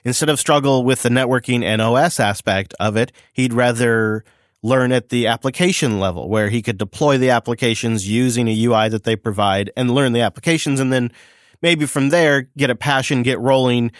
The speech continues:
get enthusiastic about this stuff, and then go more towards the D I Y route. I think that is really common for people, is they, they have an application or a use, they build for that, they kinda take the easiest route possible that is sustainable for them,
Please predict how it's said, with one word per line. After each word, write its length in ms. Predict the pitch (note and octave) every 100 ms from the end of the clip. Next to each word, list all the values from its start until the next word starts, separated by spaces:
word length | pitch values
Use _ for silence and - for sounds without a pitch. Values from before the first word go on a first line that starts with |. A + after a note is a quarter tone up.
| - -
get 120 | C#3
enthusiastic 680 | B2+ C3+ B2 B2 B2 - B2
about 280 | A#2+ A2
this 140 | A#2 -
stuff, 340 | A#2+ G#2+ G2+ -
and 160 | B2 A#2
then 240 | A2+ A2 - _ A#2+ A2
go 200 | C#3 C3
more 240 | D3 C3+
towards 260 | C3+ A2+ G#2
the 100 | G#2
D 140 | G#2+
I 140 | F#2+
Y 180 | G2 F#2+
route. 240 | F#2 F#2+ -
I 100 | A2
think 200 | D3+ B2+
that 220 | B2 A2+
is 200 | A2+ G2+ -
really 280 | A2 B2+ C#3
common 360 | C#3+ C3+ C#3+
for 140 | C#3 C#3
people, 360 | C#3+ C#3 D#3+
is 160 | G#2 - - - - -
they, 220 | A2 G2 -
they 200 | A#2 G2
have 220 | B2 C3+
an 60 | C#3+
application 800 | C3+ D3 D3+ C3 D3+ C#3 C#3+
or 160 | A2+ A#2
a 80 | B2+
use, 540 | A2 B2 E3 - - _ _ _ _ -
they 100 | A2+
build 280 | A#2 C#3+
for 140 | - D#3
that, 260 | D3+ G#3
they 80 | -
kinda 240 | - C3+ B2
take 220 | C3+ B2
the 80 | A#2
easiest 340 | C3 C3 B2
route 200 | A#2 -
possible 500 | C#3+ C#3 - C#3+ D#3
that 160 | A#2+ G#2
is 120 | G2
sustainable 520 | G#2+ C3+ D3+ C#3 A#2+
for 120 | -
them, 300 | A2+ A2 A2